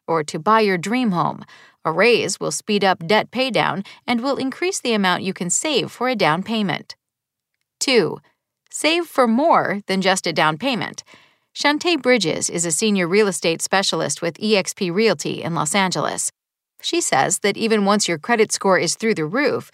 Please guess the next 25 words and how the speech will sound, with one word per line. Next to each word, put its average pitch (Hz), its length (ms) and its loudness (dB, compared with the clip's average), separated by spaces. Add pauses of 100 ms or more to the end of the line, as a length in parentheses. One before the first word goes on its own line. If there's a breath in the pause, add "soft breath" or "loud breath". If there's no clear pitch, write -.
(220 loud breath)
it 254 100 0
is 277 140 0
in 339 100 0
your 370 140 0
best 262 340 0
interest 190 600 -4
to 220 120 0
lower 262 280 4
your 208 200 4
expenses. - 720 -2 (440 loud breath)
Bridges 185 320 2
explains 196 540 0
that - 140 0
the - 140 -2
offers 208 400 2
for 170 140 -4
credit 226 320 0
cards 180 360 2
and 165 220 -6
car 285 260 4
loans 151 400 0
will 190 120 -2
start 190 360 2
pouring 220 440 2
in, 233 320 0